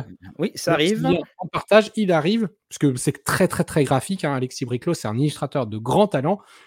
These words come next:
Speaker 2: qui maintenant, bah, travaille, heu, il a travaillé avec, heu,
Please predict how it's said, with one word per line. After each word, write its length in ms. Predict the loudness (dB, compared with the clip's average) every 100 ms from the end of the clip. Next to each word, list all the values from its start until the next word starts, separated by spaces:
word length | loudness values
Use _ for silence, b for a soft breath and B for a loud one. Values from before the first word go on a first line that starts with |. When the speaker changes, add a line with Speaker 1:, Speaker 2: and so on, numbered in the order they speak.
| b -6
Speaker 2:
qui 160 | -2
maintenant, 480 | 0 0 0 2 2
bah, 220 | 0 -2
travaille, 680 | -6 0 2 6 6 6 2
heu, 220 | 0 0
il 80 | 0
a 40 | -2
travaillé 440 | 0 0 2 2
avec, 320 | 2 0 -2
heu, 180 | -4